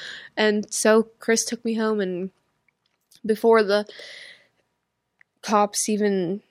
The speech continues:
were able, state police and the coroner were even able to, like, bring me her purse and stuff, I was already shooting heroin in the bathroom because I ha-, I had no intentions of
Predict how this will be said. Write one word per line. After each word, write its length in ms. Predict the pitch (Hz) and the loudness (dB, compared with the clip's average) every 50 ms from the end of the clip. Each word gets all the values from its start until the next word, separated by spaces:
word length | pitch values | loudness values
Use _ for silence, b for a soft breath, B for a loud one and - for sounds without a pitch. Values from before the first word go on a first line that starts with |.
| _ _ _ _ _ _ _ _ _ _ _ _ _ _ _ _ _ _ _ _ - | _ _ _ _ _ _ _ _ _ _ _ _ _ _ _ _ _ _ _ _ -6
were 200 | 220 214 220 214 | -2 2 4 4
able, 280 | 208 202 202 185 196 196 | 4 4 4 2 0 -2
state 480 | 190 - - - 220 214 208 - _ - | -2 -2 0 2 2 2 2 0 _ -16
police 400 | - - 202 196 202 196 - 196 | -6 0 0 2 2 0 -2 -4
and 140 | 190 185 | -2 -2
the 80 | 180 180 | -2 -2
coroner 480 | 180 - - 220 202 196 190 185 185 185 | -4 -4 -2 -2 0 0 0 0 0 0
were 100 | 190 185 | 0 0
even 300 | 208 196 - 208 208 202 | 0 0 0 0 0 2
able 240 | 196 190 180 190 | 2 2 2 2
to, 80 | 185 185 | 2 4
like, 260 | 175 175 180 180 180 | 2 2 0 -2 -2
bring 260 | - 208 196 190 190 | -2 0 0 0 0
me 120 | 185 185 185 | 0 0 -2
her 140 | 185 180 175 | -2 -4 -4
purse 360 | - - 180 170 180 - - | -2 -2 -2 -2 -2 -4 -4
and 120 | 190 180 | -6 -6
stuff, 340 | - - - 165 170 - - | -4 -4 -4 -4 -4 -4 -4
I 160 | 175 175 175 | -2 -2 -2
was 180 | 175 180 175 190 | -2 -2 0 0
already 520 | 185 180 185 180 175 175 180 175 180 175 _ _ _ _ - 196 - | 2 4 4 4 2 2 0 0 -2 -4 _ _ _ _ -14 -14 -10
shooting 360 | - - - 214 202 202 190 | -6 -2 0 0 0 0 0
heroin 340 | 196 196 190 185 185 185 190 | 0 0 2 2 2 2 2
in 80 | 185 | 0
the 60 | 185 | 0
bathroom 500 | 180 185 175 175 - - 190 175 180 175 | 0 0 -2 -2 -4 -4 -4 -4 -2 -2
because 460 | 180 185 - 196 185 180 190 185 - B B B B B B B B B B B B | -4 -4 0 0 0 0 0 -2 -6 B B B B B B B B B B B B
I 120 | 196 214 | -2 -2
ha-, 200 | 202 208 - - - | 0 -2 -2 0 2
I 240 | 180 202 208 190 - _ _ _ _ _ _ _ _ _ _ _ _ - | 2 2 2 0 -4 _ _ _ _ _ _ _ _ _ _ _ _ -2
had 200 | 202 220 220 214 | 2 4 4 4
no 380 | 220 214 214 214 214 214 208 196 | 6 6 6 6 6 6 6 4
intentions 840 | 208 202 190 - - 214 208 196 - 208 190 190 185 185 180 - | 2 2 0 -2 -2 -2 -2 -2 -2 -2 -2 -2 -2 -2 -2 0
of 260 | 170 175 170 170 - | -2 -2 -2 -4 -10